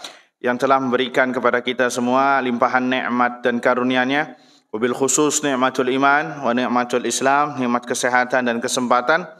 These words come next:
sehingga dengan izin Allah Subhanahu wa taala kita bisa berkumpul di salah satu rumah dari rumahnya dalam rangka bertafaqquh fid din,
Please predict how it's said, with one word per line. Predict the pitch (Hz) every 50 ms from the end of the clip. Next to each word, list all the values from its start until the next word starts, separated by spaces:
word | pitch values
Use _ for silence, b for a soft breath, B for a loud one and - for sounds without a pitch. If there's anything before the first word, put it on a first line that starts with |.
| B B B B B B B _
sehingga | - - 113 123 127 127 131 127
dengan | 127 123 127
izin | 131 131 127 117 123 127
Allah | 127 123 123 123 127 135 131
Subhanahu | 127 131 123 110 104 123 135 135 131 120 117
wa | 123 120 120
taala | - 131 123 123 131 135 135 139 139 139 -
kita | - - 139 127 - 127 123
bisa | 123 123 117 - 131 131 135 135 131
berkumpul | - 131 131 131 120 - 151 147 143 - 143 139 131
di | 123 123 120
salah | 123 131 123 120
satu | - 139 135 - 143 135
rumah | 135 135 139 139 135 131
dari | 131 127 131 123
rumahnya | 123 131 135 143 151 151 143 147 151 156 156 151 156 - B B B B B B B B B _
dalam | 113 120 127 127
rangka | 123 135 135 135 135 135 143 131
bertafaqquh | 123 139 127 - - 143 143 156 147 - - - 156
fid | 139 - 151 139 120
din, | 107 123 147 151 147 123